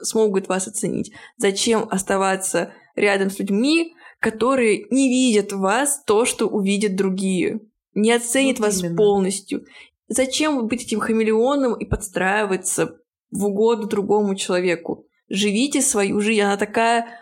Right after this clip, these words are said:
Speaker 1: многоплановая, она такая вкусная, она такая интересная. Зачем я буду? Я не хочу быть никем другим.
Speaker 2: И когда вы постоянно себя сравниваете со всеми по внешности, по успешности, по богатству,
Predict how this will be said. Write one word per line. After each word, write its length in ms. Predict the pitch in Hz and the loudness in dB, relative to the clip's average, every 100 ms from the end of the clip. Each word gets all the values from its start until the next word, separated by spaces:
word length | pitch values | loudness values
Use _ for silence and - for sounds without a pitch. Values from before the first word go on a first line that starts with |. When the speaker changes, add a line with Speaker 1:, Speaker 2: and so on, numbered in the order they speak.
| - | -6
Speaker 1:
многоплановая, 840 | 208 214 220 214 214 202 202 185 180 | 0 2 2 2 2 2 0 0 0
она 140 | 233 | 0
такая 520 | 233 240 247 254 247 | -2 -2 0 2 0
вкусная, 680 | 240 - 240 233 226 202 208 | -2 -4 -2 -2 0 2 2
она 100 | 214 | -2
такая 300 | 220 202 233 | -2 -2 0
интересная. 920 | 233 233 220 220 220 - 185 185 - - | 0 0 2 2 0 0 0 0 -6 -4
Зачем 360 | 196 196 226 | -4 0 0
я 80 | 208 | 0
буду? 400 | 190 185 156 151 | -2 -4 -6 -8
Я 140 | - 196 | -4 -2
не 80 | 220 | 0
хочу 220 | 202 220 | 0 0
быть 140 | 277 | 0
никем 220 | 262 240 | 0 0
другим. 600 | 196 190 180 170 190 - - | 0 -2 -2 -4 -4 -8 -8
Speaker 2:
И 120 | 220 | -6
когда 340 | 226 226 247 | -4 -2 -2
вы 60 | 240 | -2
постоянно 500 | 220 226 226 233 220 | -6 -4 -2 -2 -2
себя 240 | 214 208 | -4 -6
сравниваете 680 | 202 214 220 214 202 190 180 | -4 -2 -2 0 -2 -4 -6
со 140 | 196 | -10
всеми 320 | 190 277 247 | -6 -4 -4
по 220 | 214 320 240 | 0 -2 0
внешности, 680 | 240 247 226 226 - 214 | 0 0 -2 -6 -8 -10
по 80 | - | -6
успешности, 720 | 285 247 - 262 247 220 214 | -4 -6 -4 -2 -2 -6 -8
по 100 | - | -10
богатству, 640 | 233 262 226 220 220 196 | -6 -2 -2 -2 -4 -8